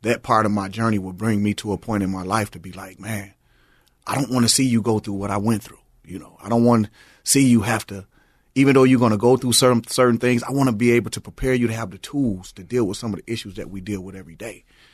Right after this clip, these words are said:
You know, I didn't have those tools. I had a lot of times I had to figure this stuff out by myself. And so for God to take a unorthodox route <laughs> and say, "I'm gonna make you, I'm not only gonna let me have, let you have kids, but I'm gonna make you father other people kids."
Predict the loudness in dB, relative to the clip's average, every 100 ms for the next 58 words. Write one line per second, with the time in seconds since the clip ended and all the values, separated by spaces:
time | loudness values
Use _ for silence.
0 | _ _ -10 -2 0 2 2 2 0 -4
1 | -8 -10 -8 -8 -8 -8 -8 -8 -10 -12
2 | -12 -12 -10 -8 -8 -10 -10 -10 -10 -14
3 | -18 -18 -12 -12 -12 _ _ _ _ _
4 | _ _ _ -6 0 0 0 -4 _ _
5 | _ _ _ _ -10 0 2 2 2 0
6 | 0 0 -2 -8 _ _ _ _ _ 2
7 | 4 4 2 0 -2 4 4 4 -2 _
8 | _ _ _ _ -16 -14 -12 -12 -12 -16
9 | -18 -6 -2 2 4 6 6 6 4 2
10 | 2 4 4 4 2 0 -4 -2 -2 0
11 | 0 0 -2 -4 -4 -6 -8 -4 -4 -2
12 | -4 -2 -2 -4 -6 -10 -12 -14 -14 -14
13 | -12 -14 -18 -20 -20 -20 -20 _